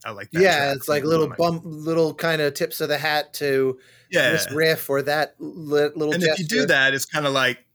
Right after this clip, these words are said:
Speaker 1: well, why do that when that, that already exists and it, the original is always gonna be better? So,
Speaker 2: Uh,
Speaker 1: you know,
Speaker 2: you,
Speaker 1: why
Speaker 2: you
Speaker 1: would I
Speaker 2: said
Speaker 1: wanna
Speaker 2: that,
Speaker 1: do an imitation,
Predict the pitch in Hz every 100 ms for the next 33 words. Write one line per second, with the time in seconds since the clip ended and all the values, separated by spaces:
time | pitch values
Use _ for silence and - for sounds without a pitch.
0 | _ _ 160 160 147 - 160 143 160 170
1 | 156 170 117 107 - 127 127 123 123 -
2 | 123 127 131 135 147 143 131 123 104 143
3 | 131 - - - 127 123 123 120 131 127
4 | 127 135 123 135 131 120 135 160 131 127
5 | 110 104 104 98 107 147 _ _ - -
6 | 120 110 110 110 180 151 143 226 233 131
7 | 139 131 131 131 123 131 123 113 110 -
8 | 180 - 104